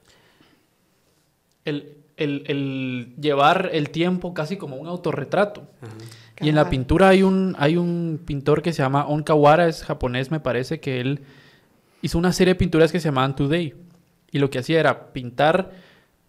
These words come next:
Speaker 1: de un color sólido el fondo y luego la fecha en la que lo había pintado.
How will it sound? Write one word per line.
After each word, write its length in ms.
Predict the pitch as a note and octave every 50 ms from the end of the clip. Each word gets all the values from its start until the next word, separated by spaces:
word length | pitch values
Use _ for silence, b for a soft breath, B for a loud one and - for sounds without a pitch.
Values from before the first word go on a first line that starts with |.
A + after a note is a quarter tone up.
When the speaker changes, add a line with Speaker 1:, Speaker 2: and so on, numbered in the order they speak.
| _ _ _ _
Speaker 1:
de 140 | - C#3+ D3
un 120 | D3+ D#3+ D3
color 560 | - F3+ F3 F3+ F#3+ G3 F#3+ F#3+ F#3 F3+ D#3+
sólido 460 | F3+ - F3+ F3 E3+ F3+ G3+ F#3+ E3+
el 80 | C#3+ C#3
fondo 420 | - E3 F3+ G#3+ C4+ C#4+ C4+ - - - - _ _ _ _ _ _ _ _ _ _ _ _ _ _ _
y 340 | - D3+ E3 F#3+ G#3 G3 - -
luego 400 | - D3 C#3+ C#3+ D3+ D#3+ E3+ D#3+ -
la 160 | D3+ C3 B2
fecha 420 | - - D#3+ D#3+ D#3+ - F3 D#3 -
en 100 | D3 C3+
la 100 | C3+ B2+
que 80 | - C3
lo 60 | B2
había 180 | A#2 B2+ C3+ C3
pintado. 480 | - C#3+ C3+ - C#3+ C3+ C3+ - -